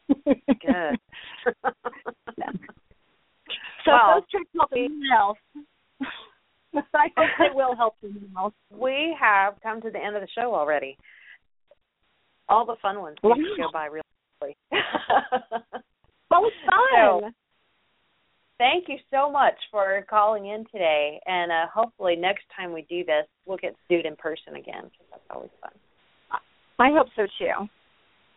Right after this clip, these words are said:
Speaker 1: Yeah. All right. Have a lovely afternoon, and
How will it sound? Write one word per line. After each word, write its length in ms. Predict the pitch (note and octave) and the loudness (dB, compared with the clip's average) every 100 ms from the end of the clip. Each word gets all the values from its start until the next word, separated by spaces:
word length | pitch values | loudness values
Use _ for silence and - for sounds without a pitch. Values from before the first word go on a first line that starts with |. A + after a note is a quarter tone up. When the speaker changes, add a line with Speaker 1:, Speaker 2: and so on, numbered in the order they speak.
| _ _ _ | _ _ _
Speaker 1:
Yeah. 100 | F3 - _ _ _ _ _ _ _ _ _ - - - _ _ _ _ - | -20 -20 _ _ _ _ _ _ _ _ _ -20 -20 -20 _ _ _ _ -14
All 100 | F3 | -4
right. 260 | G3 - - | -2 -2 -6
Have 380 | F3+ G#3 G#3+ A3 - | -2 4 4 4 -2
a 120 | G3 | -2
lovely 580 | F#3 G#3 G#3+ A3 A#3+ - | 0 0 0 -4 -8 -2
afternoon, 920 | F#3+ F#3 _ G3+ F3+ E3+ G3 C4+ C4 _ _ _ _ - | 0 -2 _ -12 -8 -8 -8 -12 -20 _ _ _ _ -2
and 260 | F#3+ F3+ | 0 0